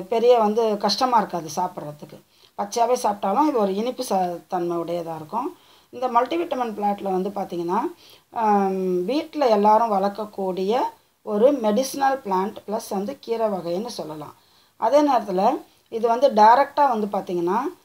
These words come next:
vitamin சத்து நிறைய அதிகமா இருக்கு. அதனால, ம், vitamin deficiency இருக்கிறவங்க, நிறைய சத்து குறைபாடு உள்ளவங்களுக்கு இதை நாம நிறைய விதமா டைரக்டாவே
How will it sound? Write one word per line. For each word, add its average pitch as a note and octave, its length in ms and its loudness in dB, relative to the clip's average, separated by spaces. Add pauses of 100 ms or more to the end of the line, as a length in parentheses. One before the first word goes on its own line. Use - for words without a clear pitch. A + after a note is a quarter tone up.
(180)
vitamin C#4 340 0
சத்து G#3+ 360 -4
நிறைய A#3+ 460 2
அதிகமா G#3 400 2
இருக்கு. F3+ 260 -2
அதனால, G3+ 520 0 (380)
ம், F#3 560 0
vitamin D4+ 340 2
deficiency A#3 580 0
இருக்கிறவங்க, F3 520 -6
நிறைய G#3+ 320 0
சத்து A3+ 340 -2
குறைபாடு A3 580 2
உள்ளவங்களுக்கு F#3 540 -2 (440)
இதை B3 200 0
நாம G3 380 2
நிறைய G3+ 360 2
விதமா G#3 360 0
டைரக்டாவே G#3 560 2